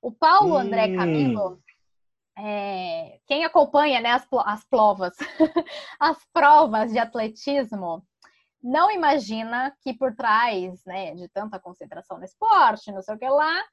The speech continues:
Speaker 1: ele é um jovem de apenas vinte e três anos, gente. O tanto de
Speaker 2: Nossa,
Speaker 1: moeda
Speaker 2: que
Speaker 1: que
Speaker 2: novo!
Speaker 1: Eu não sabia também, assim, eu não tinha reparado nisso, porque o tanto de mo-, de, de moeda, ó, de medalha que eu vi
Speaker 2: <laughs>
Speaker 1: nele, eu falei, "Gente, o cara é experiente já."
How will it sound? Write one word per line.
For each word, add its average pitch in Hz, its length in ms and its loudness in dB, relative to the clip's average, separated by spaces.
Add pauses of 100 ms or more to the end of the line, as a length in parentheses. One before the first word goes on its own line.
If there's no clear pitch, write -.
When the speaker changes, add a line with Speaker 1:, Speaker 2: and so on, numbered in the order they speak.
(260)
Speaker 1:
ele 381 160 2
é 440 120 2
um 381 40 -2
jovem 285 500 6
de 277 80 4
apenas 277 320 -4
vinte 311 160 -10
e - 40 -20
três 320 240 -6
anos, 240 220 -4
gente. 185 360 -8 (380)
O 269 120 2
tanto 415 260 2
de 311 80 2
Speaker 2:
Nossa, 190 200 10
Speaker 1:
moeda 285 200 6
Speaker 2:
que 254 60 4
Speaker 1:
que - 60 6
Speaker 2:
novo! 208 720 4
Speaker 1:
Eu 277 120 4
não 320 160 4
sabia 330 320 2
também, 269 300 2
assim, 269 180 0
eu 240 60 -4
não 269 80 -6
tinha 294 160 -8
reparado 277 480 4
nisso, 220 420 -8
porque 214 380 -10
o 254 80 -10
tanto 370 220 -4
de 427 80 -6
mo-, 311 280 0
de, 214 220 -8
de 196 100 -12
moeda, 185 420 -2
ó, 277 60 -6 (280)
de 214 100 -18
medalha 208 460 2
que - 100 -14
eu 190 100 -10
vi - 80 -2
Speaker 2:
<laughs> - 140 -10
Speaker 1:
nele, 262 220 2
eu 190 40 -8
falei, 339 200 -6
"Gente, 539 260 -4
o 190 200 -2
cara 254 140 -2
é 392 40 -2
experiente 247 680 -6
já." 196 260 0